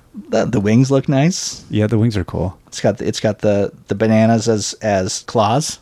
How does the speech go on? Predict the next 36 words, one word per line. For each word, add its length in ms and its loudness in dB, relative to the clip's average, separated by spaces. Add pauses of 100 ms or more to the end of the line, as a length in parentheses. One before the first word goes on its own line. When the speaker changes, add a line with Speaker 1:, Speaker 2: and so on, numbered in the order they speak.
Speaker 2:
And 160 -2
Speaker 1:
That's 160 0
Speaker 2:
Ha- 40 -10
Speaker 1:
pretty 160 2
nice. 320 0
Recolored 440 0
bananas. 540 0
Speaker 2:
Harry's 300 0
got 240 -2
the, 240 2
uh, 80 2
what, 260 -4
what 80 0
is 80 -4
that, 140 -2
the 60 -6
snitch? 600 -4
Speaker 1:
That's 280 -2
the 80 -4
dragon 300 2
egg, 180 -2
the 60 -8
golden 300 0
egg 160 2
Speaker 2:
Oh, 60 0
the 80 0
Speaker 1:
that 40 -4
he 60 0
had 80 0
Speaker 2:
golden 160 -2
Speaker 1:
to 60 -2
Speaker 2:
egg. 100 -6
Speaker 1:
get. 80 -20
Speaker 2:
Ah, 400 2
right, 160 0
right. 280 -2